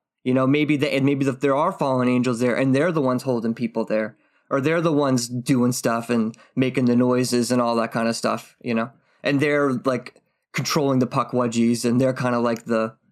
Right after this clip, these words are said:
the leaders of this, you know, who know-, I don't know that for a fact. I'm just kinda speculating, but, I mean, it's, it's really, really weird. Really, really weird place. Um, I will say one more thing that happened, um, when I was out there recently.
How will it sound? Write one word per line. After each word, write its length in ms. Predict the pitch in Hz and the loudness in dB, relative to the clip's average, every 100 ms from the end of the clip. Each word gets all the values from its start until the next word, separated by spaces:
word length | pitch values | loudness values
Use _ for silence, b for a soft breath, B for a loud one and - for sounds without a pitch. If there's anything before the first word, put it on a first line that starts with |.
| _ _ - | _ _ -4
the 80 | |
leaders 500 | 123 123 123 120 113 | 0 2 2 0 0
of 180 | 113 110 | -2 -2
this, 240 | 107 113 143 | -2 0 0
you 80 | |
know, 120 | 131 120 | 0 0
who 120 | 139 | 0
know-, 220 | 135 120 | 2 2
I 100 | 135 | 0
don't 160 | 139 131 | 0 2
know 140 | 131 | 2
that 160 | 120 120 | 0 -2
for 80 | |
a 20 | 113 | -2
fact. 260 | 117 117 | -2 0
I'm 120 | 123 | -2
just 160 | 113 - | -2 -2
kinda 160 | 120 113 | -2 -2
speculating, 580 | - 117 123 117 110 | -4 -2 0 2 2
but, 240 | 120 104 - B B B B - | 2 0 -8 B B B B -4
I 100 | 131 | 0
mean, 400 | 123 120 117 - | 2 2 0 0
it's, 460 | 139 143 - - - _ _ _ | -4 -2 -4 -4 -10 _ _ _
it's 240 | 123 - 135 | -6 -4 -2
really, 400 | 127 151 135 123 | 0 2 2 2
really 260 | 117 113 | 2 2
weird. 380 | 107 110 107 101 _ _ | 2 0 0 -4 _ _
Really, 260 | 127 123 | 0 2
really 220 | 117 113 110 | 2 2 2
weird 280 | 107 110 | 2 0
place. 340 | 117 107 104 - _ _ _ _ _ _ | -2 -4 -4 -12 _ _ _ _ _ _
Um, 260 | 117 113 110 | -2 -2 0
I 80 | 135 | 0
will 160 | 170 180 | 0 0
say 160 | 175 | 0
one 180 | 143 156 | 2 2
more 140 | 160 | 0
thing 180 | 147 143 | 0 0
that 80 | 123 | 0
happened, 560 | 127 117 117 110 113 - | -2 -4 -2 -2 -2 -4
um, 260 | 110 104 110 | -2 -2 0
when 140 | 120 | 0
I 80 | 113 | 0
was 120 | 113 | 0
out 200 | 110 110 | 0 0
there 180 | 113 110 | 0 0
recently. 540 | 123 117 - 110 110 | 0 -2 0 0 0